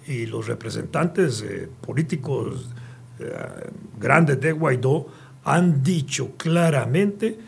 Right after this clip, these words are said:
que las inversiones de Rusia y de China se respetan. Y han dicho además que la deuda contraída por Venezuela con China y con Rusia se respeta, que son señales muy importantes esos dos gobiernos. Al contrario, si,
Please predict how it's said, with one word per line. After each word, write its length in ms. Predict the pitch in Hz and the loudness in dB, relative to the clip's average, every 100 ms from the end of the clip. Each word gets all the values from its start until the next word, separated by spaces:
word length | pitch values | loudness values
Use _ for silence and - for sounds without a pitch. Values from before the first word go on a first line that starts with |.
| - - - | -20 -14 -4
que 120 | 131 | -2
las 240 | 120 113 | -2 -2
inversiones 680 | 127 120 113 - - 143 135 | -4 -4 -4 -4 -2 0 0
de 140 | 120 - | -2 -4
Rusia 520 | - 170 185 - 139 | 2 4 4 2 -4
y 40 | |
de 160 | 110 104 | -6 -4
China 320 | - 170 165 | -2 0 2
se 140 | 139 | 0
respetan. 680 | 123 120 - - - - - - - - - | -2 -4 -4 -6 -6 -6 -8 -10 -18 -14 -4
Y 80 | 143 | 4
han 200 | 165 156 | 6 6
dicho 320 | 170 - 139 | 4 2 0
además 360 | 110 127 165 | 2 0 0
que 240 | - - 156 | 0 2 4
la 300 | 139 117 110 | 4 2 2
deuda 520 | 123 233 277 170 - | 4 4 4 0 -2
contraída 560 | - 110 - 101 151 156 | -4 -8 -6 -4 -4 -4
por 140 | 151 | -4
Venezuela 540 | 123 107 - 139 120 | -4 -6 -2 -2 -2
con 380 | - 104 101 98 | -4 -6 -6 -6
China 300 | - 220 175 | -2 2 2
y 40 | 131 | 0
con 220 | 113 101 | -2 -2
Rusia 320 | 175 175 190 | 0 4 4
se 120 | - | 2
respeta, 460 | 123 101 - 139 123 | -2 -2 -2 -2 -2
que 80 | 104 | -4
son 200 | 127 165 | -2 0
señales 520 | 240 208 156 226 - - - - - | 2 2 2 0 -2 -14 -20 -20 -6
muy 120 | 123 | 0
importantes 580 | 190 185 135 135 143 143 | 0 0 -2 -4 -2 -2
esos 240 | 139 160 | -2 -2
dos 180 | 135 147 | -2 -2
gobiernos. 640 | 120 - 170 208 - - - - - - - | -4 -4 0 0 0 -6 -14 -20 -20 -10 -8
Al 160 | - | -6
contrario, 500 | - - 175 185 131 | -6 2 4 6 4
si, 400 | - 107 110 113 | -4 -4 -4 -6